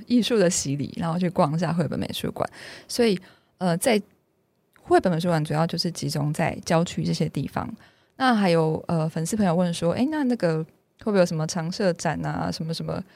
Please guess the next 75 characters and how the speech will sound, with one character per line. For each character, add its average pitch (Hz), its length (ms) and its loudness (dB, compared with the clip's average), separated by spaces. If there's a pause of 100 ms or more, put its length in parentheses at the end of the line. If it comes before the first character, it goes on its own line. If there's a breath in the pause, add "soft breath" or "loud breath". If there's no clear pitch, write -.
(180 soft breath)
企 220 260 -4
划 208 260 0
展 156 300 -2
啊， 156 200 -4
包 170 160 -4
含 165 180 -2
比 160 80 -8
如 151 60 -6
说 180 100 -2
可 180 140 -4
以 170 60 0
待 165 200 -4
多 160 180 -4
久 - 180 -6
的 - 60 -10
时 - 180 -8
间？ 165 260 -6
那 226 160 2 (320 loud breath)
像 302 160 0
我 208 40 4
刚 202 140 0
刚 214 80 0
提 175 140 -2
到 170 160 0
说， 175 120 -4
因 180 60 -2
为 185 60 0
绘 202 120 -2
本 160 60 -2
美 160 100 -4
术 165 160 -6
馆 - 180 -6
有 - 180 -12 (400 soft breath)
非 262 100 0
常 196 220 -2
多， 156 300 0 (260 soft breath)
它 349 140 -6
其 247 100 -2
实 196 160 -2
类 214 180 4
型 156 220 -4
也 143 80 -4
会 175 140 0
非 165 160 -2
常 165 140 -6
的 165 80 -6
不 - 200 -8
一 - 40 -14
样， - 240 -10
有 190 200 0
一 - 20 0
些 330 160 -4
非 320 140 -2
常 208 100 0
的 165 140 -2
大 - 320 -2
型， - 260 -6
比 185 160 -8
如 190 100 -2
说 247 140 -2
像 240 240 -2
岩 170 200 -2
崎 170 180 -8
志 180 220 -4
宏 165 100 -4
美 165 160 -10
术 - 260 -8
馆， - 200 -6 (500 soft breath)
它 269 80 -4
其 226 100 0
实 185 120 0
就 190 180 0
是 185 160 -2
一 180 80 -2
个， - 260 -6